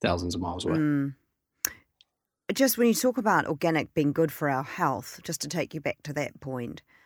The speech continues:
Speaker 2: um, and you talk about soil health and the correlation, I guess the synergy there between soil health and, are you talking about our gut health and micro-, good bi-, microbiome?
Speaker 1: Yeah, a hundred percent. Um, you know, your,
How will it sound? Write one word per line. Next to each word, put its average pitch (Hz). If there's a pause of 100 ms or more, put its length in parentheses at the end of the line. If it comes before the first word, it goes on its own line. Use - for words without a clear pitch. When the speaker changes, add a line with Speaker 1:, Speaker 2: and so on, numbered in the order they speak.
(280)
Speaker 2:
um, 147 (140)
and 160
you 147
talk 160
about 143
soil 151
health 127
and 135
the 135
correlation, 117
I 113
guess -
the 127
synergy 107 (180)
there 139
between 131
soil 139
health 131
and, 127 (320)
are -
you 214
talking 220
about 147
our 139
gut -
health 135
and 131
micro-, 131 (120)
good 151
bi-, 120 (140)
microbiome? 135 (1300)
Speaker 1:
Yeah, 139 (320)
a 120
hundred 147
percent. - (100)
Um, 113
you 123
know, 107 (400)
your, 123